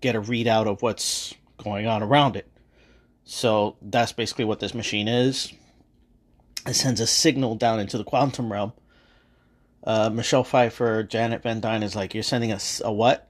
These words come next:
A, a signal? A signal signal?" And they're like, "Yeah." And she's like, "Shut that shit off." Like, she starts freaking out and shit. And appa-, apparently she refuses to speak about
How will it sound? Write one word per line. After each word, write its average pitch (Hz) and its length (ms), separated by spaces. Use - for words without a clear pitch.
A, 110 120
a - 100
signal? 196 600
A 113 100
signal 180 400
signal?" 247 500
And 135 180
they're 113 120
like, 95 200
"Yeah." 123 460
And 131 100
she's 127 120
like, 113 160
"Shut - 380
that 135 180
shit 131 220
off." - 500
Like, 95 180
she - 140
starts 120 260
freaking 120 420
out 110 200
and 120 100
shit. 120 340
And 120 200
appa-, 120 340
apparently 180 420
she 160 300
refuses 147 600
to 131 60
speak - 300
about 113 300